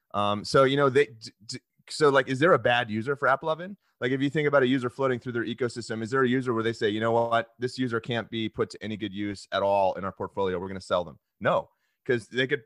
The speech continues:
you know, at, at the very least, they put them into a hyper casual title, and it's a D A U there, right? And it's five ad impressions, right? So it's like, there's no user that they can't sort of extract utility from. So why would they sell users?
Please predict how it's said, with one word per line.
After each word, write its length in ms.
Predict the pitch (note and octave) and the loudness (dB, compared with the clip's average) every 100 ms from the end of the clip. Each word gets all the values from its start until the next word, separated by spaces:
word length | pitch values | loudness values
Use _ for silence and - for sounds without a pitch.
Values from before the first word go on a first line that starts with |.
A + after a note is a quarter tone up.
| - | -6
you 100 | C3+ | -4
know, 100 | A2+ | -4
at, 120 | A2+ | -6
at 120 | A#2+ A#2 | -8 -8
the 60 | |
very 160 | C#3+ E3+ | -4 -4
least, 300 | C3 F#3+ - | -2 -4 -2
they 100 | G#2+ | -4
put 240 | - C#3+ | -2 0
them 100 | B2+ | 0
into 220 | A#2+ A#2 G#2+ | 0 2 2
a 20 | |
hyper 220 | A2+ G#2 | 2 -2
casual 340 | A#2+ A2+ A2 | -4 -4 -4
title, 380 | G2+ F#2 E2+ D#2+ _ _ _ _ - | -6 -6 -6 -10 _ _ _ _ -4
and 440 | G#2 G2+ G2+ G2 | 0 0 0 -4
it's 160 | G#2 - | -8 -6
a 60 | |
D 180 | G#2 A2+ | -4 0
A 40 | G2+ | 0
U 120 | G2+ | 0
there, 240 | F#2+ D2 F#2 | 0 -2 -2
right? 240 | F#2 F#2 | -2 -2
And 80 | G2 | -4
it's 280 | G2 F#2+ - _ _ | -8 -10 -16 _ _
five 360 | - A#2 G#2 | -6 -2 0
ad 120 | F#2 F2+ | -2 -6
impressions, 420 | D#2 - F2 _ _ _ _ - | -8 -18 -20 _ _ _ _ -4
right? 320 | F#2+ F#2 G2+ _ _ | 0 0 -2 _ _
So 180 | - C3+ | 0 2
it's 140 | B2+ D3 | 4 4
like, 180 | B2+ A2+ | 2 2
there's 200 | C#3 B2+ | -2 0
no 260 | C3+ D#3+ | 4 4
user 440 | C3+ B2 C#3+ B2 A2 | 4 4 2 2 -2
that 160 | G#2 | 0
they 120 | A2+ | 0
can't 420 | A#2+ - A#2+ A2+ - | -2 -2 -2 -2 -4
sort 180 | B2 A2 | -4 -4
of 80 | |
extract 460 | G2 - A#2 A2 - | -6 -4 -2 -2 -4
utility 360 | G#2+ B2 A#2 G2+ | -6 -2 -2 -4
from. 400 | G2 E2+ D#2+ F#2 _ _ _ _ | -6 -8 -8 -16 _ _ _ _
So 160 | - C3+ | -6 2
why 140 | C3+ | 4
would 100 | D3+ | 4
they 80 | C3+ | 2
sell 240 | A2+ B2 | 4 2
users? 460 | A2+ A#2 E2 - - | 4 0 -4 -14 -20